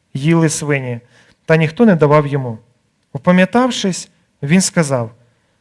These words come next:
«Скільки наймитів у батька мого мають хліба надміру,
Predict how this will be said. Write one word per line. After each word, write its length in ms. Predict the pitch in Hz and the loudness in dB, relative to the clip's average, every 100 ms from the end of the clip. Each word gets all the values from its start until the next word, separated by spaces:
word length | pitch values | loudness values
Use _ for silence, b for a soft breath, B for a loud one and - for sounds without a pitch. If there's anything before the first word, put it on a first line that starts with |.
| _ _ | _ _
«Скільки 680 | - - - 226 226 - 160 | -10 -8 -2 0 0 0 2
наймитів 720 | 165 220 226 170 156 151 127 b b b - | 4 6 6 2 0 -4 -4 b b b -8
у 140 | 170 | -6
батька 500 | 143 165 190 - 170 | 0 2 2 0 0
мого 360 | 160 143 151 160 | 2 2 2 2
мають 440 | 156 160 156 156 | 4 2 2 -2
хліба 440 | - 151 180 160 151 | -8 -4 -2 0 2
надміру, 600 | 156 147 151 139 127 | 2 0 0 0 -4